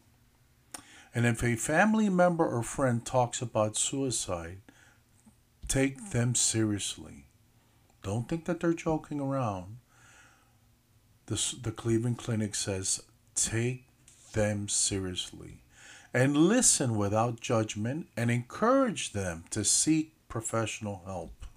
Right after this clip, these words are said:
And if need be, maybe you can help them find a medical professional in their, in, in their area.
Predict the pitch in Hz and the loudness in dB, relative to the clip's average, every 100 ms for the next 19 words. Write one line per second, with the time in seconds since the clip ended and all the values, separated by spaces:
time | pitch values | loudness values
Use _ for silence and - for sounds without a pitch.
0 | _ _ _ _ _ _ _ - - - | _ _ _ _ _ _ _ -20 -20 -14
1 | - 101 101 95 110 123 127 117 127 135 | -2 2 2 4 4 4 2 -2 -2 -2
2 | 139 139 _ _ _ _ _ _ _ _ | -4 -10 _ _ _ _ _ _ _ _
3 | _ _ 98 107 110 107 107 117 113 123 | _ _ -2 4 4 6 6 4 6 4
4 | 98 123 127 - 104 - 113 107 107 104 | 4 0 0 -4 -6 -4 -2 0 0 -2
5 | 104 - _ _ _ _ _ 90 90 98 | -6 -10 _ _ _ _ _ -6 0 2
6 | 107 110 123 - 113 117 113 - 110 104 | 2 2 -2 -2 0 0 0 -2 -4 -4
7 | 95 101 98 98 101 95 92 92 98 101 | -4 -6 -6 -6 -8 -8 -8 -6 -4 0
8 | 104 107 110 107 113 | 0 0 -2 -4 -8